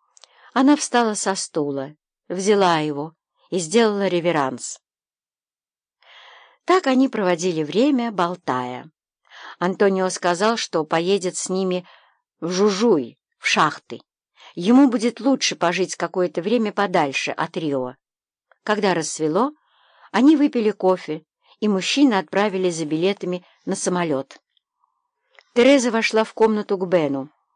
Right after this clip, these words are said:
увидела, что он не спит, и сказала ему, что надо быть смелым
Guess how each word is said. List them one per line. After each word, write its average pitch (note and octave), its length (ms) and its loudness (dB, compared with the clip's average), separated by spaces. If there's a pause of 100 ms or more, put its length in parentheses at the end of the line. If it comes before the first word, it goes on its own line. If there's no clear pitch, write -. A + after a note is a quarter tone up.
(340)
увидела, G3 500 0
что - 240 -2
он G3 140 0
не G#3 100 -2
спит, - 480 -8 (540)
и A3 80 0
сказала F3+ 540 2
ему, D#3+ 440 -2 (480)
что - 260 0
надо F#3 280 2
быть D#3 180 -4
смелым E3+ 580 -2